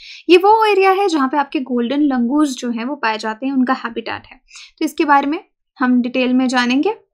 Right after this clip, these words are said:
आपकी कोई भी क्वेरी हो आप मुझसे कनेक्ट कर सकते हैं सोशल मीडिया पे, because I feel कि क्या तो we can make a huge difference, चाहे Facebook, Instagram या Telegram पे। पीडीएफ़ आपको सिर्फ और सिर्फ मेरे Telegram चैनल पे ही मिलेगा। बाकी असम स्टेट एग्जाम्स की अगर आप तैयारी कर रहे हैं तो हमारे स्मार्ट कोर्सेज अवेलेबल हैं, असम पीएससी, एसएससी, टीईटी, जीके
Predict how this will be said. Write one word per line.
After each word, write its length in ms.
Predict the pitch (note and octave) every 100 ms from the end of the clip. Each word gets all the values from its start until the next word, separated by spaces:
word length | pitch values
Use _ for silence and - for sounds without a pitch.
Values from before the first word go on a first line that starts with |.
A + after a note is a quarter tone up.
| _ -
आपकी 220 | D4 F4
कोई 160 | E4+ E4+
भी 120 | F#4
क्वेरी 240 | F#4+ F#4
हो 100 | G4
आप 120 | A4 G4+
मुझसे 180 | F4 F#4
कनेक्ट 300 | E4+ E4 D#4+
कर 100 | D#4+
सकते 320 | E4 D#4 G#3+
हैं 80 | A3+
सोशल 380 | - C4 - D4+
मीडिया 280 | D4 D4+
पे, 160 | D4 D#4+
because 280 | C4+ B3 B3+
I 40 |
feel 340 | B3+ D4 C4+ C4
कि 60 | C#4
क्या 160 | C4 A#3+
तो 120 | B3
we 60 |
can 220 | A#3+ A#3+ A#3
make 160 | B3
a 40 | C4+
huge 220 | D4 D#4
difference, 280 | D4+ D4 D4
चाहे 360 | - A#3+ C4
Facebook, 400 | B3+ B3 C4 B3
Instagram 440 | A#3 - A#3+ A#3 A#3
या 60 |
Telegram 520 | A3 A#3 A#3+ B3+ B3+ B3+
पे। 300 | D4 _ _ - - _
पीडीएफ़ 400 | C#4+ C#4+ D#4+ E4
आपको 240 | D4+ C4+ D4+
सिर्फ 260 | D4 C4
और 80 | C4
सिर्फ 200 | C4 C4+ B3+
मेरे 140 | A#3
Telegram 440 | A#3+ A#3 A3+ A3 A#3
चैनल 280 | A3 G3+
पे 140 | A3 A#3
ही 120 | A#3
मिलेगा। 520 | G#3+ C3 - - - _ _ C4
बाकी 260 | A3 C4+
असम 360 | B3+ B3+ C#4+ D4+
स्टेट 280 | D4 E4 E4
एग्जाम्स 380 | E4 D#4+ D#4+ D#4+
की 100 | D4+
अगर 140 | D4+
आप 140 | D4 -
तैयारी 280 | D4 C#4 C#4
कर 180 | C#4
रहे 100 | C#4
हैं 80 | F#4
तो 100 | E4
हमारे 180 | B3 A#3
स्मार्ट 340 | A#3+ A3+ A3
कोर्सेज 380 | - C4 C4+ C#4+
अवेलेबल 380 | C#4+ C#4 C4+ C4+
हैं, 120 | D4
असम 280 | C4 A#3 A3
पीएससी, 600 | A3+ A#3+ B3 - C4+ A#3+
एसएससी, 500 | A#3 B3+ B3 - C4
टीईटी, 560 | B3+ A#3 A3+ G#3+ B3 A3
जीके 360 | A#3+ A#3+ -